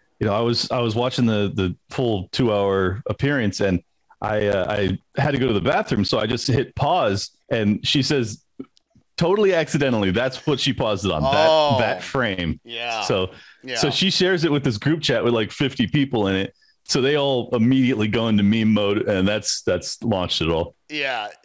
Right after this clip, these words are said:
Speaker 2: dude, uh, dude, that's called, we call that pause game skronk. <laughs> That's what we, <laughs> we just, we just pause it at the perfect time, dude. Like, that's tight.
Speaker 1: I just, I couldn't believe it 'cause it totally looks like,
Speaker 2: The way
Speaker 1: uh,
Speaker 2: your, like, face is going down.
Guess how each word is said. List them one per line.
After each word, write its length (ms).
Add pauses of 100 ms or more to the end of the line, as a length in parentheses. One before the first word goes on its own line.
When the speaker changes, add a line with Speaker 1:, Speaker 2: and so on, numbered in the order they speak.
(140)
Speaker 2:
dude, 300
uh, 280
dude, 180
that's 180
called, 360
we 160
call 180
that 180
pause 360
game 220
skronk. 500 (360)
<laughs> 20 (540)
That's 200
what 180
we, 840
<laughs> 0
we 60
just, 180 (280)
we 80
just 180
pause 320
it 60
at 100
the 60
perfect 420
time, 320
dude. 240
Like, 220
that's 280
tight. 240 (160)
Speaker 1:
I 60
just, 260
I 120
couldn't 300
believe 340
it 160
'cause 160
it 160
totally 400
looks 280
like, 240
Speaker 2:
The 240
way 200
Speaker 1:
uh, 40
Speaker 2:
your, 180
like, 300 (200)
face 520
is 120
going 320
down. 240